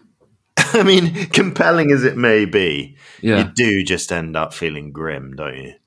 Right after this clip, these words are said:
Speaker 2: Yeah. I mean, it's a similar to, I suppose it's thinking of magazines. I mean, I suppose it was a bit like, you know, finding, finding, like, half a, a battered porno
Speaker 1: <laughs>
Speaker 2: mag in, in, in a forest. Like, what were
Speaker 1: Razzle.
Speaker 2: they,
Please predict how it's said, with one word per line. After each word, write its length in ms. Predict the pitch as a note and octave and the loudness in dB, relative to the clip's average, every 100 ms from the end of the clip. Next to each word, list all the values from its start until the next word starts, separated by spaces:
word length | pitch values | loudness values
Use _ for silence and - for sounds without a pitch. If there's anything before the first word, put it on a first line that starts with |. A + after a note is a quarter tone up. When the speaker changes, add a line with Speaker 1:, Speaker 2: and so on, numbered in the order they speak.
| - | 0
Speaker 2:
Yeah. 540 | C3 C3 B2 G#2+ F2+ - - - - _ | 4 6 6 4 2 -6 -20 -20 -20 _
I 40 | C#3+ | 2
mean, 120 | F3 | 2
it's 100 | F#3 | 2
a 80 | F#3+ | 2
similar 320 | A3 G#3+ F3+ | 2 2 2
to, 380 | - C#3 A#2+ - | 4 4 2 0
I 60 | A#2 | -6
suppose 300 | - D#3 C#3+ | 0 2 2
it's 320 | A2 - - _ _ _ _ | 0 -6 -10 _ _ _ _
thinking 240 | - C#3 A#2+ | -4 0 2
of 60 | |
magazines. 920 | G#2+ A2+ G2+ G2+ A2+ G2+ D#2+ D2+ D#2+ | 4 4 2 4 4 4 2 -2 -4
I 60 | F2 | 0
mean, 140 | F#2 | 0
I 20 | F#2+ | 0
suppose 300 | - A#2+ G#2+ | 2 2 2
it 40 | |
was 140 | G2 G#2+ | 2 0
a 40 | |
bit 220 | - A2+ | 0 0
like, 220 | G#2 G2 - | 2 0 2
you 140 | G2+ | 2
know, 220 | F2+ D#2 - _ - - _ _ | 2 0 -8 _ -20 -20 _ _
finding, 760 | - A#2 G#2+ G#2 F#2+ F2 F2+ _ | 0 2 4 4 2 0 -6 _
finding, 400 | - A2 G#2+ G2+ | -2 2 4 4
like, 240 | F#2 F2+ - | 4 2 0
half 380 | G#2+ G2 F2+ | 0 2 2
a, 200 | F#2+ E2+ - _ | -2 -2 -6 _
a 80 | F2 | -4
battered 480 | G#2 F#2+ - F2+ D#2+ - - _ _ _ _ - | -2 -4 -4 -4 -6 -10 -20 _ _ _ _ -2
porno 640 | G#2+ G2+ F#2 E2+ D#2+ - | 2 4 2 0 -2 -4
Speaker 1:
<laughs> 40 | |
Speaker 2:
mag 400 | G2 E2+ D2+ D2+ | -2 0 0 -2
in, 240 | D#2+ E2 - | 0 -2 0
in, 180 | F#2+ F#2+ | 0 0
in 160 | F#2+ | 0
a 60 | F2 | -2
forest. 600 | - A#2 G#2 C2+ - - | 0 2 2 0 -4 -2
Like, 140 | B2 | 0
what 140 | F#3 A#3 | 0 2
were 80 | |
Speaker 1:
Razzle. 300 | G2+ - D#2 | 2 0 -4
Speaker 2:
they, 60 | C#2+ | -10